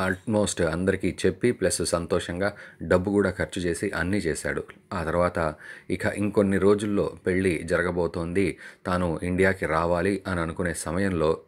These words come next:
తాను ఫోన్ చేసి వాళ్ళ ఫాదర్ తోటి ఆ రమేష్కి ఫోన్ చేయించింది. అంటే రమేష్కి ఫాదర్ దగ్గర నుంచి, అంటే అమ్మాయి వాళ్ళ ఫాదర్ దగ్గర నుంచి ఫోన్ వచ్చింది, "రమేష్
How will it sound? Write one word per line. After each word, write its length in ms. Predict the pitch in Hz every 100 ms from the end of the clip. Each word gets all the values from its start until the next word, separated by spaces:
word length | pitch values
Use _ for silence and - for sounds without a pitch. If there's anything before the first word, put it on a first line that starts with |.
| - _ _ -
తాను 180 | 85 82
ఫోన్ 320 | - 95 101 -
చేసి 460 | 160 135 120 78 - - _ - _ _ _ _ - - - - - 95
వాళ్ళ 180 | 87
ఫాదర్ 340 | 82 95 95 98
తోటి 420 | 90 82 104 113 _ _ 98
ఆ 140 | 90
రమేష్కి 480 | 82 87 95 - 101
ఫోన్ 260 | - 85 85
చేయించింది. 420 | 76 71 73 76 - - - -
అంటే 360 | 95 95 90 76
రమేష్కి 680 | 80 95 104 101 107 85 - -
ఫాదర్ 320 | 98 92 90
దగ్గర 240 | 90 80
నుంచి, 260 | 80 - 76
అంటే 180 | 80 85
అమ్మాయి 300 | 85 95 95
వాళ్ళ 160 | 87
ఫాదర్ 320 | 90 90 85 82
దగ్గర 260 | 80 80
నుంచి 280 | 80 82 98
ఫోన్ 320 | - 87 85
వచ్చింది, 460 | 82 - 82 117 160 - - - -
"రమేష్ 380 | 90 95 101